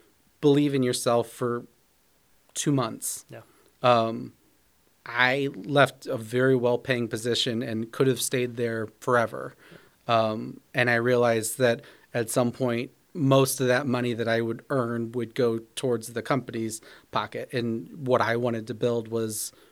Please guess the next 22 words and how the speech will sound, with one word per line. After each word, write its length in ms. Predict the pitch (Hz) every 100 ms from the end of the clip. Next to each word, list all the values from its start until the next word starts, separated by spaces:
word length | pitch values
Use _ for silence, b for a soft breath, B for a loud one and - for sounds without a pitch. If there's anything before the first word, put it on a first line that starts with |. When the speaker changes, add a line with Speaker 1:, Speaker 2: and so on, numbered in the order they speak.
| b
Speaker 1:
for 160 | - 131
myself, 520 | 110 107 - 311 131
for 120 | -
my 160 | 120 123
family. 500 | 117 165 190 117 131
So 500 | - 139 127 120 117 B B B B _ _
if 220 | 135 123
you 100 | 127 113
have 280 | 135 147
the 120 | 147 143
experience 640 | 139 - 131 139 135 127
and 120 | 131 113
you 60 |
have 280 | 107 135 131
the 60 | 117
mindset, 760 | 117 160 175 147 - 107 107 - b b b b _ -
eh, 80 | - - _ _ _ _ 196 180
take 220 | 180 196
the 60 | 196
leap, 320 | 226 175 -
try 260 | - 185 214
it, 220 | 101